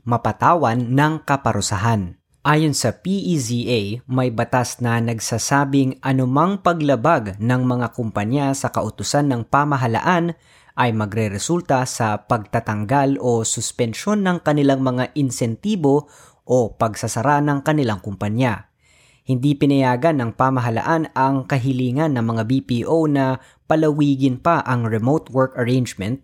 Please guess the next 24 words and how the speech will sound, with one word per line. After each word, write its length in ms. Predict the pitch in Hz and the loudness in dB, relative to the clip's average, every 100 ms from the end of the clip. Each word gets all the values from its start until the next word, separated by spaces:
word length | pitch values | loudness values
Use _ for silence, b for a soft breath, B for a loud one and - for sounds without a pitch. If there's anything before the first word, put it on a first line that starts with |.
| - | -4
nang 160 | 117 | -4
lampas 480 | 117 110 107 139 139 | -2 -4 0 -2 0
sa 160 | - 156 | -2 0
Marso 720 | 123 117 131 143 - 101 104 | 2 2 2 2 -2 -2 -2
treinta 400 | 131 120 101 101 | 0 0 -2 -4
y 80 | 120 | 0
uno. 400 | 156 131 92 - _ b b b b | 2 2 -2 -10 _ b b b b
Ayon 240 | 160 170 165 | 0 0 0
sa 80 | |
Department 560 | 147 135 - 151 151 139 | 0 0 2 0 0 -2
of 80 | 127 | -4
Finance, 640 | - 123 117 165 180 - | -2 -2 -2 -4 -6 -6
maaaring 640 | 127 131 139 123 143 147 147 | 0 2 2 2 2 2 -2
ituloy 560 | 139 139 147 165 110 | -2 2 4 2 0
ng 240 | 110 135 139 | 0 2 2
mga 160 | 135 123 | 0 -2
kumpanya 480 | 131 117 113 139 139 | -2 0 0 0 0
ng 160 | 123 | 0
B 160 | 107 117 | -2 -6
P 240 | - 113 | -4 -4
O 160 | 104 156 | 0 0
sa 160 | 147 - | 0 -4
economic 560 | 113 123 120 110 107 | -2 -2 0 -2 -4
zones 480 | 110 147 156 147 - | -2 0 2 -2 -6